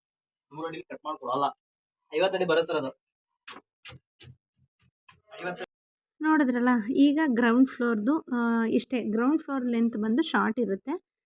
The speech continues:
Speaker 2: So ಹಂಗಾಗಿ ಅವ್ರು ಇಲ್ಲೇ ಕರ್ವ್ ತಗೊಂಡು ಕೊಡ್ತಾರೆ. ಗ್ರೌಂಡ್ ಫ್ಲೋರ್‌ದು ಕೂಡ ಮುಗಿಸ್ಕೊಟ್ಟಿದ್ದಾರೆ. ನೋಡಿದ್ರಲ್ಲ, ಎಂಟೈರ್ ವಿಡಿಯೋಸ್ ಇದಾಗಿತ್ತು. So ಮಾಹಿತಿ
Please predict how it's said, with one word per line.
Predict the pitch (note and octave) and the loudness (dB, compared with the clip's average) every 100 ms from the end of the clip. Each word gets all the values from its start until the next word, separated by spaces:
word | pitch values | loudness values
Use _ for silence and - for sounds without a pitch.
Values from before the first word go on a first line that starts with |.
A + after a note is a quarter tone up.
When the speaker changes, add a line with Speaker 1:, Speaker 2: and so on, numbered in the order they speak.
| _ C#4+ | _ 2
Speaker 2:
So | |
ಹಂಗಾಗಿ | C#4+ C#4 D4 | 4 4 2
ಅವ್ರು | F4 C4 | 4 4
ಇಲ್ಲೇ | B3 A#3+ B3+ | 2 2 0
ಕರ್ವ್ | A#3+ A3+ A3+ | -2 -2 -2
ತಗೊಂಡು | A#3 G#3+ A3 C4 | -4 0 0 0
ಕೊಡ್ತಾರೆ. | A#3 G#3 - A3+ D#4 - _ _ _ - | -2 -6 -4 -2 -4 -6 _ _ _ -4
ಗ್ರೌಂಡ್ | B3+ C4+ D#4 | 2 4 2
ಫ್ಲೋರ್‌ದು | D4+ C4+ B3 A#3+ | 2 0 2 0
ಕೂಡ | - B3 | -2 2
ಮುಗಿಸ್ಕೊಟ್ಟಿದ್ದಾರೆ. | C4+ A#3 A3+ - A#3+ G#3+ A3+ G#3+ A3 D4+ - | 4 2 0 -4 -4 -2 0 0 0 -2 2
ನೋಡಿದ್ರಲ್ಲ, | C4 D#4 C#4+ B3+ C4 B3 G#3 | 2 4 2 2 2 2 2
ಎಂಟೈರ್ | A#3 A#3 B3 B3+ B3 | 2 2 4 2 2
ವಿಡಿಯೋಸ್ | A3+ A3 A3+ A#3 A#3 F#3+ G3 - | 2 2 2 0 -2 -4 -2 -2
ಇದಾಗಿತ್ತು. | G#3+ G#3+ A3 G#3+ B3 F#4 _ _ _ _ _ _ _ - | 0 0 0 -2 -4 -6 _ _ _ _ _ _ _ -4
So | D4 D4 | 0 6
ಮಾಹಿತಿ | C4+ A#3+ C4 D4 C#4 | 6 8 6 4 2